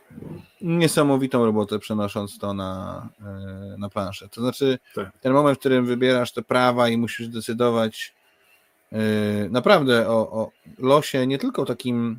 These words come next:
Speaker 1: w sensie fizycznym tej kolonii, tylko też takim jakimś społeczno-etycznym, straszne. Bardzo to się
Speaker 2: E,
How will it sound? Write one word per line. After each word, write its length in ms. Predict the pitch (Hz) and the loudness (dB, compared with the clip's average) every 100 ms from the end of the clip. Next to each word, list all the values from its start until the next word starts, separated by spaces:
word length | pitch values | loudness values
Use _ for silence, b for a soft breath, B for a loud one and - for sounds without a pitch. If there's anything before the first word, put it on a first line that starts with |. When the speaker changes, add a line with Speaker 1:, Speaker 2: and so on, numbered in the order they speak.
| 110 | -8
Speaker 1:
w 40 | |
sensie 300 | 123 117 117 | -6 -4 -6
fizycznym 680 | 123 123 175 - 110 107 110 | -6 -2 -2 -2 -6 -6 -8
tej 120 | 107 | -12
kolonii, 440 | 98 110 107 104 107 | -4 -2 0 -2 -4
tylko 320 | 110 - 107 | -8 -8 -8
też 380 | 110 110 - - | -6 -10 -10 -12
takim 500 | 117 - 117 117 117 - _ _ _ _ _ _ | -14 -8 -6 -4 -6 -10 _ _ _ _ _ _
jakimś 520 | - 113 110 - - | -2 0 0 -6 -8
społeczno-etycznym, 1040 | - 123 139 - 131 117 131 - 131 147 | 0 4 4 4 0 0 -4 -6 -8 -8
straszne. 500 | - 113 117 - 92 - - - - _ _ b b b b b - | -10 -10 -10 -12 -18 -20 -20 -20 -20 _ _ b b b b b 2
Bardzo 260 | 104 95 | 2 2
to 80 | 87 | -4
się 80 | 120 | 6
Speaker 2:
E, 220 | 120 117 | 10 10